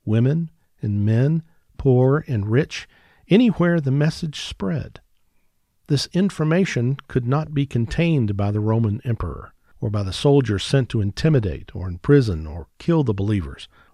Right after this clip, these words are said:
or by the idle priests threatened by the message of peace through Jesus. The power that some detractors said had turned the world upside down was the power of the information.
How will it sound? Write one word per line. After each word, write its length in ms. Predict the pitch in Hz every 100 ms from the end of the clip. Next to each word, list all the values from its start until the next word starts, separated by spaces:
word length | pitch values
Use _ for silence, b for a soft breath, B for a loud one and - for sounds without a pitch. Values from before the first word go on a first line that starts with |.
| b
or 140 | 139
by 220 | 131 131
the 180 | 120 120
idle 300 | 127 147 135
priests 400 | - - 156 107
threatened 480 | - 127 127 131 113
by 160 | 117 110
the 80 | 101
message 460 | 120 131 117 98
of 180 | 90 -
peace 500 | - 120 113 - -
through 200 | - 95
Jesus. 600 | 98 104 92 76 - - _ _ _ _ _ _ _ _ _ _
The 100 | 117
power 340 | 147 151 165 151
that 160 | 143
some 340 | - 151 151 127
detractors 600 | 113 147 147 - 139 -
said 380 | - 151 143
had 280 | 135 127 120 b b b b
turned 480 | - 196 214 233 208
the 180 | - 139
world 480 | 143 175 160 117 101 -
upside 480 | 127 - 127 120
down 380 | 113 120 78 - - _ _ _ -
was 140 | 123
the 80 | -
power 580 | - 175 202 120 92 113 - - - - - - - _ -
of 100 | 120
the 100 | 139
information. 580 | 147 - 143 131 -